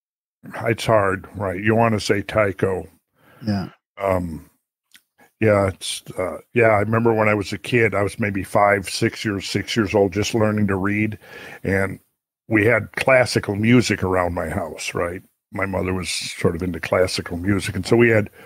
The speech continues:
Speaker 1: we had records by, you know, orchestra of the great composers and stuff. And so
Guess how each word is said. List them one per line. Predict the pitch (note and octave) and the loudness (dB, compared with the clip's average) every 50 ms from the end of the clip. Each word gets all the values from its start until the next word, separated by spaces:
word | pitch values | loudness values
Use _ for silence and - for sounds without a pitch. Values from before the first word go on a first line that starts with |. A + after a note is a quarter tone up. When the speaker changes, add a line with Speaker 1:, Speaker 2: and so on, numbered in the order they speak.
| - - - - - - - - - _ _ - D#3+ - _ _ - | -20 -20 -20 -20 -20 -20 -20 -20 -20 _ _ -20 -20 -20 _ _ -4
Speaker 1:
we | B2 A#2+ A#2 | 0 2 4
had | B2 B2 A#2 | 4 4 2
records | G#2+ G2+ A2 A2+ G#2+ - A#2 G#2+ G#2 - | 2 2 2 0 0 0 -4 -6 -6 -6
by, | G#2 G2+ G2 G2 F#2 F2+ F#2 F#2+ - - | -6 -4 -2 -2 -2 -4 -6 -10 -10 -10
you | A#2 G#2 | -10 -8
know, | F#2+ F2 F2 - _ _ _ _ - - - _ - | -8 -10 -12 -14 _ _ _ _ -20 -20 -20 _ -10
orchestra | - D3+ B2+ A2+ - - G#2+ - - A#2 G#2 | -4 -2 -2 -2 -2 -4 -8 -6 -4 -4 -4
of | F#2+ - | -4 -4
the | A2+ | -6
great | G2 - G#2+ F#2+ F#2+ - - | -4 -4 -4 -4 -6 -8 -6
composers | - G#2 F#2 - C3 C#3 C#3 C3+ A#2 - G#2+ F2+ - | -8 -6 -2 2 4 6 6 6 6 2 -4 -12 -10
and | - G2 F2 | -10 -10 -10
stuff. | - - A#2+ F#2+ G2 G2 - - | -6 -4 -2 -2 -2 -4 -6 -8
And | G2 F#2+ | -8 -6
so | - - B2 A2 G#2 - | -2 2 2 2 2 0